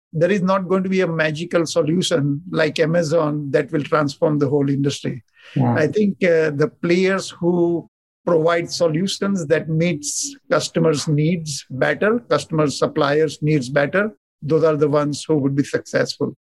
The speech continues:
Speaker 2: Yeah. So do you see regional differences in the interest of, in Agilys or just digital adoption in the chemical industry? Is there a regional differentiation?
Speaker 1: Yeah, so very interesting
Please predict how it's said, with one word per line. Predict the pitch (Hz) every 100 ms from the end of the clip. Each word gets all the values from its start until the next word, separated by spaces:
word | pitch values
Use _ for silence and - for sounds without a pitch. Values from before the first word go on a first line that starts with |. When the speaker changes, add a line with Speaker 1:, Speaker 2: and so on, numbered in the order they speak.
| _ _ _ -
Speaker 2:
Yeah. | 170 160 139 _ _ -
So | 294
do | 247
you | 320 440 -
see | 440 294 - - -
regional | 208 180 220 214 247 233 214
differences | 226 226 226 208 233 220 220 _ _ -
in | 202 196 190 170 - _ _ -
the | 165 165
interest | 190 196 - 196 196 196
of, | 180 160 _ _ _ -
in | 165 160 -
Agilys | 151 185 180 180 175 -
or | 170 156 151
just | 156 143 - _ -
digital | 185 160 180 160
adoption | 139 147 143 - 165
in | 143
the | 139 143
chemical | 151 151 175
industry? | 175 175 196 185
Is | 165
there | 196 175
a | 147
regional | 143 175 170 196 180 170 165 165 - _ _ _ _
differentiation? | - 175 170 165 - 160 156 - 262 254 - _ _ _ _ _ -
Speaker 1:
Yeah, | 180 196 170
so | - 214 208 202
very | 175 247 262
interesting | 208 202 208 - 226 240 226